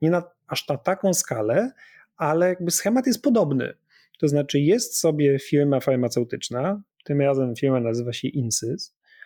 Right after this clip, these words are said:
Jej szef, John Kapoor, wypuścił w marcu dwa tysiące dwunastego na rynek, y, lek Subsys. Lek przeciwbólowy z fentanylem właśnie w sprayu.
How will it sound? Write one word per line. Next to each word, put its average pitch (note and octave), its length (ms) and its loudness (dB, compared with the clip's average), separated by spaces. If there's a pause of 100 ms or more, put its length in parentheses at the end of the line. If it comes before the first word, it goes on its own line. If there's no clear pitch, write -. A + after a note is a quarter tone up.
(320)
Jej E3+ 220 2
szef, B2+ 320 0 (100)
John F#3 180 2
Kapoor, C#3 600 0 (1000)
wypuścił D3+ 460 0
w B2+ 120 2
marcu D#3+ 300 2
dwa C3 140 0
tysiące D3+ 280 -2
dwunastego C3 500 0
na A#2 220 0
rynek, C#3 560 0 (100)
y, A#2+ 220 -2 (100)
lek B2+ 380 -4 (200)
Subsys. - 800 -4 (440)
Lek E3+ 220 0
przeciwbólowy D#3+ 720 0
z D#3 60 -4
fentanylem C#3 640 0
właśnie C#3+ 340 0
w - 60 -4
sprayu. - 380 -2